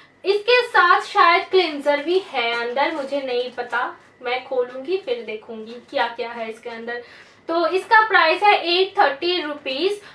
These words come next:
और इसका shelf life आपको मिल जाते हैं thirty six months, that is three years। Next है वाव का एप्पल cider vinegar forming face wash with silicone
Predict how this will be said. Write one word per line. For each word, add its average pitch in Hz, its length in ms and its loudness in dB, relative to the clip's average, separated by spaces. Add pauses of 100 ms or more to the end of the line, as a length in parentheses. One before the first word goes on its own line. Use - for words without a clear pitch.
और 294 140 6
इसका 370 300 4
shelf 339 460 -2
life 359 320 2
आपको 330 400 0
मिल 294 340 -2
जाते 339 320 0
हैं 349 340 -4
thirty 277 320 -4
six 285 380 -12
months, 254 600 -2 (420)
that 269 260 2
is 539 320 2
three 311 200 -2
years। 214 320 -8 (880)
Next 403 400 0
है 466 120 4
वाव 349 320 4
का 381 360 6
एप्पल 415 240 0
cider 403 360 0
vinegar 370 640 2
forming 349 440 -2
face 330 360 -6
wash 339 240 4
with 370 420 -4
silicone 294 500 -2